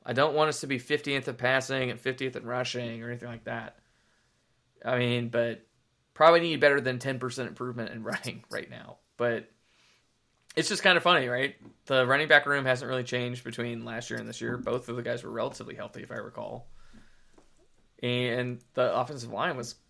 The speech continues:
basically the same. You know, I mean, Witt and Sculthorpe, ma-,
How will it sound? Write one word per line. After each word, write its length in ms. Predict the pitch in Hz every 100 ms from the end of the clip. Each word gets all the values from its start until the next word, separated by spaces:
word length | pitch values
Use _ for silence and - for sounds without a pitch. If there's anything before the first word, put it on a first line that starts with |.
| _ _
basically 460 | - 123 120 120 113
the 80 | -
same. 400 | - 143 117 127 - - - - - - - -
You 120 | 117
know, 220 | 113 110 - _
I 80 | 131
mean, 320 | 127 123 120 -
Witt 160 | 127 -
and 100 | 151
Sculthorpe, 540 | 156 160 160 -
ma-, 100 | -